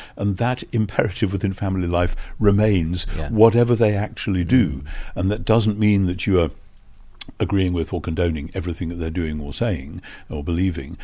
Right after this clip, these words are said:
Speaker 1: but that they are still your person
Speaker 2: Yeah,
Speaker 1: and you are
Speaker 2: yeah.
Speaker 1: still their person. You're there
Speaker 2: Mm.
Speaker 1: for them. I mean, I've always tried to tell my kids that, you know, the, the, anytime they need to phone me, they can.
Speaker 2: Yeah,
Speaker 1: Um,
Speaker 2: yeah,
Speaker 1: <laughs>
Speaker 2: yeah,
Speaker 1: and that,
Speaker 2: absolutely.
Speaker 1: that's, that's kind of basic, it seems to me.
Speaker 2: Yeah.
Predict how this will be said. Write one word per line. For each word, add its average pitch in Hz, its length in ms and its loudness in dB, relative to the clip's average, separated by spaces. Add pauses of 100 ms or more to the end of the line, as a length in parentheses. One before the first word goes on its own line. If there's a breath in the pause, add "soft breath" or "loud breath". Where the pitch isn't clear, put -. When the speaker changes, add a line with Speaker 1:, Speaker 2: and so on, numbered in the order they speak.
(220 loud breath)
Speaker 1:
but - 300 -4
that - 240 -2
they 110 160 4
are 92 180 2
still 98 400 0
your 95 220 2
person 87 320 -2
Speaker 2:
Yeah, 90 40 0
Speaker 1:
and 87 80 0
you 90 140 0
are 80 80 -2
Speaker 2:
yeah. - 80 -8
Speaker 1:
still 90 160 -4
their 85 180 -4
person. 85 300 -6
You're 82 120 -4
there 85 200 -4
Speaker 2:
Mm. 98 40 -6
Speaker 1:
for 95 120 -8
them. 82 380 -6 (420 loud breath)
I 82 60 -4
mean, 82 180 12
I've - 160 6
always 87 200 0
tried 87 320 -4
to 80 80 -10
tell 80 160 -4
my 76 200 -4
kids 78 360 -6
that, - 240 -10
you - 120 -12
know, 76 180 -8
the, 78 200 -8 (480 loud breath)
the, - 720 -14
anytime 85 420 2
they 82 80 2
need 82 180 -2
to - 60 -8
phone 92 240 0
me, 98 80 0
they 95 140 -2
can. 104 280 -4
Speaker 2:
Yeah, 85 240 -6
Speaker 1:
Um, 80 180 -4
Speaker 2:
yeah, 92 120 -4 (220)
Speaker 1:
<laughs> - 200 0
Speaker 2:
yeah, 95 160 0 (260 loud breath)
Speaker 1:
and 98 140 0
that, 92 80 2
Speaker 2:
absolutely. 87 140 -4
Speaker 1:
that's, - 180 -2 (260 loud breath)
that's 135 160 0
kind - 240 0
of 95 100 -2
basic, 113 480 0
it 87 80 -6
seems 80 240 -8
to 82 60 -6
me. 80 60 -4
Speaker 2:
Yeah. 78 100 -4